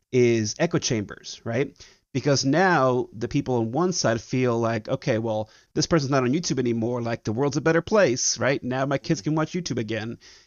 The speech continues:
And, and meanwhile, you have, like, no tube over here on this side, right?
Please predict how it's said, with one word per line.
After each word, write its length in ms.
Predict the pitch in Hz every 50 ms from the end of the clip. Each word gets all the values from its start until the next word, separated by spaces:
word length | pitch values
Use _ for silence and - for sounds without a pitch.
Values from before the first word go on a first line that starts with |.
| _ _ _
And, 300 | - 127 131 127 123 - -
and 180 | 139 139 135 135
meanwhile, 560 | 147 160 175 160 131 127 120 120 123 120 117
you 100 | 117 120
have, 320 | 104 135 127 127 120 110
like, 420 | 127 131 131 131 131 123 - - - _ _ _ _ -
no 280 | 131 147 160 196 220
tube 380 | 196 - - 170 143 123 113 117
over 160 | 120 107 107
here 200 | 110 139 135 123
on 100 | 117 123
this 160 | 147 175 -
side, 260 | - - 113 107 104
right? 280 | 113 120 127 - 131 -